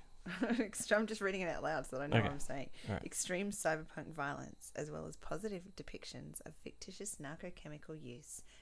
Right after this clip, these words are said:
Speaker 1: child soldiering, and naughty language.
Speaker 2: Yep. <laughs> What?
Speaker 1: Seriously?
Speaker 2: What?
Speaker 1: <laughs> All right.
Speaker 2: This is
Speaker 1: I
Speaker 2: what we do down here.
Speaker 1: <coughs> All right, if I
Speaker 2: This is
Speaker 1: read
Speaker 2: what
Speaker 1: it,
Speaker 2: people fucking go crazy for.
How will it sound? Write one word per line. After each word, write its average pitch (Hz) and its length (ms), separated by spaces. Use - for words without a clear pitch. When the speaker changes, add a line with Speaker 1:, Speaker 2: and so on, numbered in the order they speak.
Speaker 1:
child 143 420
soldiering, 131 640
and 135 240
naughty 147 400
language. - 680
Speaker 2:
Yep. - 140
<laughs> - 80
What? - 280
Speaker 1:
Seriously? 262 640
Speaker 2:
What? 349 340
Speaker 1:
<laughs> - 460
All - 120
right. 156 300
Speaker 2:
This 135 120
is 151 60
Speaker 1:
I 160 40
Speaker 2:
what 165 100
we 160 60
do 143 160
down 170 220
here. 107 180
Speaker 1:
<coughs> - 20
All - 1120
right, 170 280
if - 160
I 202 80
Speaker 2:
This 202 60
is 202 60
Speaker 1:
read - 80
Speaker 2:
what - 100
Speaker 1:
it, - 20
Speaker 2:
people 151 200
fucking 131 320
go 123 100
crazy 131 280
for. - 160